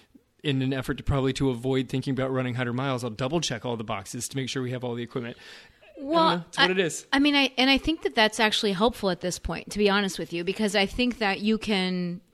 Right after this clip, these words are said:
Speaker 2: definitely get to the point where you're overthinking things, and that can end up being a negative thing.
Speaker 1: If you're standing at the starting line of a hundred mile and you're thinking about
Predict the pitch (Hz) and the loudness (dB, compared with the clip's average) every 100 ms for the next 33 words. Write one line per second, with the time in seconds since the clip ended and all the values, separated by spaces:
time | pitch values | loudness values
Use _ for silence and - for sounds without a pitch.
0 | _ 214 226 - 247 196 202 190 196 - | _ 2 2 0 -2 0 0 0 -2 -2
1 | 196 190 196 190 190 190 175 - 190 190 | -6 -2 -2 -2 0 0 -2 0 0 2
2 | 185 165 143 - - - - - 185 - | -2 -4 -8 -8 -10 -10 -12 -12 -12 -12
3 | - - - 208 196 190 - 202 185 180 | -16 -14 0 4 6 4 2 0 0 -2
4 | - - 190 180 190 175 165 170 170 - | -6 -2 0 0 -2 -2 -2 -2 -4 -8
5 | - - - - 190 - _ _ - 190 | -12 -12 -12 -12 -12 -16 _ _ 0 2
6 | 139 143 165 277 - - 175 180 160 143 | 2 -2 0 0 0 0 2 4 2 2
7 | - - 135 143 143 139 131 131 113 - | 0 0 0 0 2 2 0 0 -2 0
8 | 151 143 120 120 120 104 107 - - - | 4 4 2 0 -2 -6 -12 -16 -20 -4
9 | 147 151 147 170 160 160 143 139 | 0 2 2 -2 0 0 0 -2